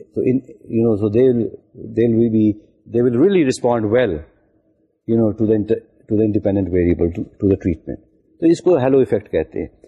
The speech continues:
تو ہیلو ایفیکٹ کو، سے بھی بچنا چاہیے، ہمیں جلد بازی نہیں کرنی چاہیے، اور ہمیں، you know، لوگوں کی اپیرنسز پہ جو، جو چیزیں ہیں، وہ اسٹیبلش نہیں کر لینی چاہیے۔ دسواں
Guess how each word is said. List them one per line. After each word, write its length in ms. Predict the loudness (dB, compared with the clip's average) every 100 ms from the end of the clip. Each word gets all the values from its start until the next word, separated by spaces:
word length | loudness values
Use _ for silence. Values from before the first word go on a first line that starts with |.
| _ -2
تو 120 | 0
ہیلو 200 | 2 2
ایفیکٹ 340 | 2 0 -4
کو، 280 | -2 -4 -4 _
سے 180 | -2 0
بھی 100 | 2
بچنا 360 | 0 0 -2
چاہیے، 380 | 0 0 2 0 -2 _ _ _ -4
ہمیں 200 | 0 2
جلد 240 | 0 0
بازی 280 | 0 2 2
نہیں 200 | 2 0
کرنی 280 | 0 -2 0
چاہیے، 400 | 0 2 2 0
اور 440 | -6 _ -6 -2
ہمیں، 260 | 0 0 -2 -8 _ _ _ -6 -2
you 120 | 0
know، 180 | -2 -6 -12
لوگوں 380 | -2 0 0 0
کی 180 | -2
اپیرنسز 760 | -4 0 2 2 2 0 -2 0
پہ 220 | 2 2 -2 _ _ _ _ _ -4
جو، 460 | 0 2 2 -2
جو 160 | -4 -4
چیزیں 340 | 0 0 0
ہیں، 240 | 0 -2 -4 _ _ _ -2
وہ 220 | 0 0 -4
اسٹیبلش 480 | -4 -4 -2 -2
نہیں 140 | -2 -2
کر 120 | -2
لینی 280 | -2 -2 -2
چاہیے۔ 380 | -4 -8 -8 -14 _ _ _ _ _ _ _ _ _ _ _ _ _ _ _ _ _ _ _ _ _ _ _ _ _ _ _ _ _ _ _ _ -4
دسواں 460 | -2 0 0 0